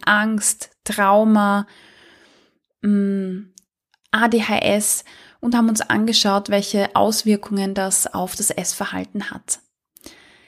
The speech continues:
Ich hoffe, dass dir das geholfen hat, ähm, quasi vielleicht besser mit deinen eigenen Symptomen umzugehen. Vielleicht hat's auch mehr Klarheit reingebracht.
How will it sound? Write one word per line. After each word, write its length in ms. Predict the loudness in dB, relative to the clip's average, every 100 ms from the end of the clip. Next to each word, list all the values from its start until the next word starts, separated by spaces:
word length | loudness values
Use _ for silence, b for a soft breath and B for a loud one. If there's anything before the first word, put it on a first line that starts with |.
| B B _ _ _ _ _ _ _ _ _ _
Ich 260 | -6 -6 0
hoffe, 420 | 2 2 2 2 2 -4 B B -4
dass 240 | -4 0
dir 140 | 2
das 280 | 4 2 -2
geholfen 760 | -6 -2 2 2 0 -8 -6 -4
hat, 360 | -4 -2 -4 -4
ähm, 460 | -8 -8 -10 -12 -14 _ _
quasi 420 | -4 -2 -2 -4
vielleicht 440 | -2 -2 -2 -4 -14 B B B B
besser 500 | 0 2 4 4 4
mit 240 | 4 2 2
deinen 360 | 0 2 2
eigenen 420 | 2 0 0 0 0
Symptomen 540 | -2 -4 0 2 2
umzugehen. 640 | 2 2 0 -2 0 -2
Vielleicht 380 | -2 -4 -6 -8 -6
hat's 260 | -4 -2
auch 120 | 0
mehr 240 | 2 2 2
Klarheit 500 | 2 2 4 2 0
reingebracht. 600 | -4 -4 -6 -6 -6